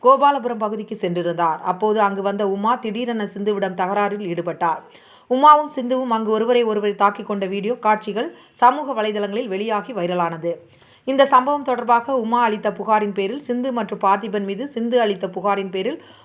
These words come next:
உமா மீதும் ரேஸ்கோர்ஸ் போலீசார் வழக்கு பதிவு செய்து விசாரணை நடத்தி வருகிறார்கள்.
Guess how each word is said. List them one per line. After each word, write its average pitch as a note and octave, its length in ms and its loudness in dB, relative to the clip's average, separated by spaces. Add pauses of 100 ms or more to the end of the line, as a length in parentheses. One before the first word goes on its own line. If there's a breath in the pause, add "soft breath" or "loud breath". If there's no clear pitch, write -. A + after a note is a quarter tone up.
உமா B3+ 300 6
மீதும் B3 340 -4
ரேஸ்கோர்ஸ் B3 480 0
போலீசார் G3+ 420 0
வழக்கு A3+ 300 0
பதிவு G3 260 -6
செய்து F#3 280 -4
விசாரணை B3+ 400 0
நடத்தி F3+ 280 -4
வருகிறார்கள். E3+ 680 -4